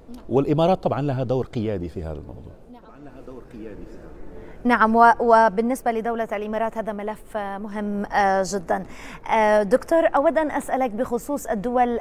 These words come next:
Speaker 1: آه، النامية، هنالك الكثير من التحديات خاصة في ظل الأوضاع الاقتصادية العالمية التي تواجهها هذه الدول. دور منظمة التجارة العالمية هنا وخلال المحادثات التي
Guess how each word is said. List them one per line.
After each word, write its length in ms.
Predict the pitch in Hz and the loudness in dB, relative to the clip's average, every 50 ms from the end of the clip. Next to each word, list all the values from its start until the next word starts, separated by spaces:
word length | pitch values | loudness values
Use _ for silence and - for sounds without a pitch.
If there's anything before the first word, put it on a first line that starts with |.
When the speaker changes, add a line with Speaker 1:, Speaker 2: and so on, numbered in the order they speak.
| - - | -2 0
Speaker 1:
آه، 220 | 226 220 214 214 - - | 0 2 2 2 0 0
النامية، 480 | 233 233 240 233 226 208 196 185 185 180 | 0 0 0 -2 -2 -4 -6 -6 -8 -8
هنالك 360 | 185 214 247 302 330 - 381 | -6 -4 -4 -4 -4 -4 -6
الكثير 380 | 330 - 285 269 - 285 285 | -4 -4 -4 -4 -2 -4 -2
من 140 | 262 247 214 | -2 -2 -4
التحديات 600 | 208 - - 214 - 220 202 165 202 220 240 233 | -4 -4 -4 -4 -4 -4 -4 -4 -2 -4 -4 -4
خاصة 240 | - 285 269 - 170 | -4 -8 -6 -6 -6
في 280 | - 233 202 - 208 180 | -8 -8 -8 -8 -8 -6
ظل 140 | 208 220 | -4 -2
الأوضاع 520 | 226 208 202 190 202 202 208 226 240 - 208 | -2 -2 -2 -4 -4 -2 -2 -2 0 0 -2
الاقتصادية 580 | 202 208 208 - 226 208 226 226 208 240 247 | -4 -6 -6 -8 -8 -6 -6 -6 -2 -2 -2
العالمية 720 | 233 208 180 214 277 320 320 277 247 269 240 202 208 196 175 - - - - - - - - | -2 -2 -2 -2 -4 -2 -2 -2 -2 -2 -2 -2 -4 -4 -6 -8 -16 -16 -16 -16 -10 -8 -2
التي 240 | 226 233 233 240 220 | -2 -2 -2 -2 -6
تواجهها 500 | 214 214 220 214 185 220 226 214 202 214 | -4 -4 -4 -2 -2 -2 -2 -2 -2 -2
هذه 140 | 180 208 | -2 -4
الدول. 320 | 202 180 190 208 208 202 175 - - - - - - - - 262 | -4 -4 -2 -2 -2 -2 -2 -6 -12 -18 -18 -18 -20 -18 -12 -10
دور 460 | 208 180 233 277 339 349 294 208 175 - - | 0 2 4 4 4 4 0 -2 -4 -8 -8
منظمة 360 | 214 220 226 202 214 202 202 - | -6 -6 -4 -4 -4 -6 -6 -8
التجارة 400 | 160 - - 208 202 220 208 202 | -8 -10 -8 -4 -4 -2 -2 -2
العالمية 520 | 196 180 175 196 202 202 214 233 202 220 196 | -4 -4 -4 -6 -6 -4 -6 -4 -4 -4 -4
هنا 380 | 175 185 220 214 208 208 226 220 - - | -4 -4 -6 -4 -4 -4 -6 -8 -12 -8
وخلال 480 | 190 196 190 - 214 214 226 254 254 - | -8 -6 -6 -4 0 2 2 2 2 2
المحادثات 600 | - 220 202 185 - 214 185 202 - - 208 - | -2 -4 -6 -6 -6 -4 -4 -4 -4 -4 -6 -6
التي 460 | 196 190 196 190 - 214 208 202 196 | -4 -6 -6 -6 -6 -6 -6 -6 -8